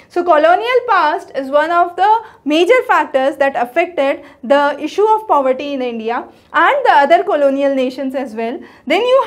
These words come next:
had the limited resources, the weak institution, a lot of corruption, because so far there was no direct benefit transfer. So all the money was, uh, moving through the med-, intermediaries, and it was not g-, directly going into the,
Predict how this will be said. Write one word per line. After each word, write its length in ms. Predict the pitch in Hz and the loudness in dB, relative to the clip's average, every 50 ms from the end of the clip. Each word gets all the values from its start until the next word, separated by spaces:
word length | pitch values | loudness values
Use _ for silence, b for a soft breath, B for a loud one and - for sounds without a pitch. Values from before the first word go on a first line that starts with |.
| 466 | 2
had 280 | 415 381 359 392 427 381 | 2 4 2 2 0 -2
the 120 | 339 339 | -4 -4
limited 440 | 339 269 269 269 302 277 - 302 349 | 0 0 0 0 0 0 -2 -2 0
resources, 760 | 370 370 359 370 370 349 349 339 359 392 415 427 427 - - _ - | -2 -4 -4 -4 -4 -4 -4 -4 -4 -4 -6 -6 -8 -12 -18 _ -2
the 320 | 254 269 269 269 269 247 247 | 0 2 2 2 0 0 0
weak 240 | 302 349 523 523 440 | 0 0 0 2 0
institution, 760 | 415 415 427 415 370 359 339 311 330 320 339 339 349 381 - - | -2 -2 -2 -6 -6 -6 -4 -6 -6 -6 -8 -10 -10 -10 -8 -6
a 60 | 262 269 | -4 0
lot 260 | 277 269 277 285 349 | 2 2 2 4 2
of 160 | 359 359 - | 0 0 0
corruption, 560 | 381 370 349 311 302 294 - - 330 359 349 B B B B B B - | -2 0 2 2 0 -2 -6 -8 -8 -8 -10 B B B B B B -4
because 400 | 302 294 381 359 349 392 392 - | -2 2 4 4 4 4 2 0
so 200 | 427 440 480 494 508 | 2 4 4 4 4
far 260 | 480 415 381 403 381 | 4 4 4 2 0
there 180 | 370 339 330 320 | -2 -4 -4 -2
was 220 | 359 370 339 294 | -4 -4 -4 -2
no 420 | 302 294 330 381 415 480 508 508 B B B B | -2 0 0 2 2 0 0 -4 B B B B
direct 380 | 226 285 302 370 466 480 466 392 | 0 2 4 4 2 2 2 0
benefit 420 | 359 339 349 349 - 392 381 381 | 0 0 0 -2 -2 -4 -4 -2
transfer. 680 | 392 349 311 294 294 - - - 285 254 254 294 311 B B B B B | -2 -2 -2 -2 -2 -6 -6 -6 -6 -4 -4 -6 -8 B B B B B
So 180 | B - 330 311 294 294 | B -2 2 4 4 4
all 260 | 294 - - - 330 370 | 4 2 2 2 4 4
the 220 | 466 480 508 466 | 4 2 0 2
money 360 | 453 392 359 370 392 440 480 B B B B B | 2 0 0 0 -6 -8 -10 B B B B B
was, 580 | 233 254 285 302 311 349 508 508 - - - - | 0 2 4 4 6 4 2 0 -2 -12 -16 -8
uh, 300 | - 262 262 254 254 247 247 | -4 -2 0 2 0 0 0
moving 520 | 277 294 359 403 415 480 508 523 523 494 508 | -2 -2 0 0 0 0 0 0 -2 -6 -8
through 320 | - - 392 403 440 480 480 480 | -2 0 4 4 6 4 4 2
the 120 | 453 392 | 0 -2
med-, 240 | 330 302 294 247 - | -2 -6 -6 -8 -8
intermediaries, 1040 | - 269 285 285 320 330 339 339 311 339 330 311 294 - 269 262 254 262 320 370 - | -6 -4 0 2 0 0 0 -4 -4 -4 -4 -4 -6 -6 -8 -8 -6 -6 -6 -6 -6
and 180 | - 269 277 269 | -6 -6 -4 -4
it 80 | 277 277 | -4 -4
was 200 | 302 311 320 269 | -4 -4 -2 -2
not 300 | 285 320 370 392 381 349 | 0 2 2 0 0 -2
g-, 100 | 285 208 | -8 -6
directly 440 | 208 269 269 294 320 311 370 415 | -2 -2 -2 -2 -2 0 0 -2
going 360 | 359 277 285 262 262 269 277 277 | 0 0 0 0 0 -2 -2 -4
into 260 | 262 254 254 269 254 | -4 -4 -6 -6 0
the, 260 | 240 320 539 587 B | 2 2 2 2 B